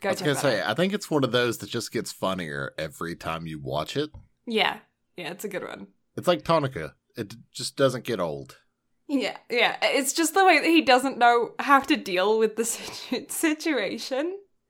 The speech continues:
Speaker 1: <laughs> He just starts panicking, and it's really funny, and it's perfectly cut off.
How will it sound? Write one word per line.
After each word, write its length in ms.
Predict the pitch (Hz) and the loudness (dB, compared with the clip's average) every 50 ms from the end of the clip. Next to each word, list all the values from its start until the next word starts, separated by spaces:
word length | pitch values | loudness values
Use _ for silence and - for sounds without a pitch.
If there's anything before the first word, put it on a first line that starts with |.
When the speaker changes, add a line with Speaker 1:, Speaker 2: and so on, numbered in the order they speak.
| _ _ | _ _
Speaker 1:
<laughs> 360 | 339 320 311 320 320 - - - - - - - - _ _ _ _ _ _ _ - - - - 349 311 311 | -16 -14 -14 -14 -16 -10 -2 0 0 0 -2 -4 -16 _ _ _ _ _ _ _ -10 -8 -6 -4 -6 -4 -2
He 200 | - 311 277 254 254 | 0 0 0 0 2
just 360 | 285 320 330 302 302 - - | 2 2 2 2 2 -2 -12
starts 520 | - - - 247 254 247 247 - - - | -14 -2 6 8 10 10 10 8 4 -2
panicking, 720 | - - 233 214 220 214 214 220 - - 151 160 190 190 - | -2 2 4 4 6 4 2 0 -2 -4 -4 -6 -8 -6 -2
and 160 | - 214 208 | 0 0 0
it's 160 | 214 208 208 | 0 -2 -4
really 360 | 202 190 208 214 202 185 180 190 | -6 -4 -2 -2 0 -2 -2 -4
funny, 380 | 190 185 180 175 165 156 156 - - - 240 | -2 -2 0 0 -2 -4 -8 -10 -12 -6 -4
and 140 | - 233 247 | -2 -2 -2
it's 120 | 220 - | -2 -4
perfectly 760 | - - - 277 277 277 285 277 277 277 240 - 220 220 202 | -8 -4 4 8 8 10 8 8 4 -2 -6 -4 -4 -4 -4
cut 220 | 202 - 202 190 180 | -4 -2 0 0 2
off. 320 | 170 - - - - - | 0 0 -2 -6 -14 -20